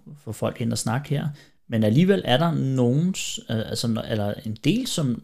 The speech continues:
når jeg snakker om det og fortæller, hvor åbent jeg altså egentlig godt vil fortælle om de her ting,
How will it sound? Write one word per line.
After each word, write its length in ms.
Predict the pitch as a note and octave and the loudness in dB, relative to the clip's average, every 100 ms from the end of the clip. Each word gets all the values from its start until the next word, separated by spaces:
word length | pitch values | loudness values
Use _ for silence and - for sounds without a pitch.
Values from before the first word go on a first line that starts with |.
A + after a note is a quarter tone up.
| - | -12
når 240 | - B2 G#2+ | -6 -2 0
jeg 300 | G#2 G2+ G2 | 0 -2 -4
snakker 440 | - - A#2 D#3+ F3+ | -8 -2 0 0 -2
om 180 | C3 C#3+ | -2 -4
det 140 | C3 | -2
og 160 | A2 G2+ | -2 -2
fortæller, 540 | A2 C#3+ D3+ D3 B2+ | -2 0 0 0 0
hvor 240 | G#2 G#2 | 0 0
åbent 680 | G#2 A2+ B2+ D#3 D3 - - - _ _ _ _ _ - | 2 2 0 0 -2 -6 -10 -16 _ _ _ _ _ -6
jeg 400 | A#2+ G#2+ F#2 A#1+ - | -2 0 -2 -6 -10
altså 220 | A2 A#2 | -8 -8
egentlig 320 | A#2 C3+ B2 | -4 -2 0
godt 340 | A2+ A2+ - B2 | 2 0 0 -2
vil 340 | A2+ G#2 G#2 - | -2 -2 -4 -8
fortælle 360 | A2+ E3 F#3 | -2 0 2
om 100 | C#3+ | 0
de 120 | A2+ | -2
her 100 | G#2+ | -4
ting, 320 | G#2 - C#3+ | -4 -6 -8